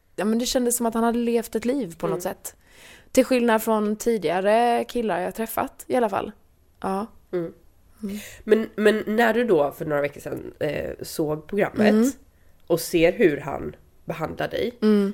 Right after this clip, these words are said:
Speaker 2: känner du att så här, varför drog jag inte? Eller känner du så här,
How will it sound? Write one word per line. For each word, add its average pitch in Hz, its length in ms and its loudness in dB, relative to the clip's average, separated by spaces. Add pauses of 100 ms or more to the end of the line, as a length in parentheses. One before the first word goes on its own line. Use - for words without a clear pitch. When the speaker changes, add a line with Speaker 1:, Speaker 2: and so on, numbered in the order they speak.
(120)
Speaker 2:
känner 165 560 2
du 160 480 2
att 185 200 -4
så 220 100 -6
här, - 320 -4 (1080)
varför 175 260 -6
drog 170 260 4
jag 214 100 2
inte? 226 200 -6
Eller 151 320 -4
känner 151 360 -4
du 156 140 0
så 156 120 -8
här, - 280 -8